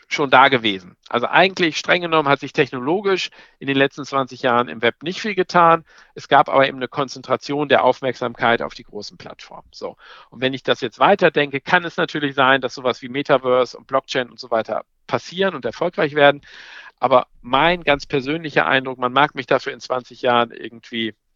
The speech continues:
auslachen, mein persönlicher Eindruck ist, es wird auch in zwanzig Jahren noch ziemlich genau ein World Wide Web geben wie heute. Und, ähm, und das war's. Und es gibt kein Blockchain.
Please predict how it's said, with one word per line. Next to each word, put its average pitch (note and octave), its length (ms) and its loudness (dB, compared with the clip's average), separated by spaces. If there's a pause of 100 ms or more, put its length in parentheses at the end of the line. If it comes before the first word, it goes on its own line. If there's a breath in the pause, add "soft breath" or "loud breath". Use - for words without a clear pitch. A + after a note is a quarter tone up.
(220)
auslachen, C#3 680 4
mein C3 200 2
persönlicher B2 480 -4
Eindruck A#2+ 300 -4
ist, - 220 -12
es - 140 -18
wird B2+ 120 -10
auch A#2 100 -4
in A#2 100 -12
zwanzig A2+ 360 -4
Jahren B2 280 4 (1000)
noch B2+ 280 2 (220)
ziemlich E3 300 -10
genau C3 320 2
ein A#2+ 180 -2
World B2+ 160 4
Wide A2+ 160 0
Web B2 180 0
geben A#2+ 240 -4
wie A2+ 80 -2
heute. D3+ 400 4 (680 loud breath)
Und, A#2 460 4
ähm, A2 340 0 (160)
und B2+ 180 0
das A2 160 2
war's. - 460 -4
Und C3 140 -8
es A#2 100 -14
gibt - 160 -12
kein A#2+ 320 2 (380)
Blockchain. A#2 500 0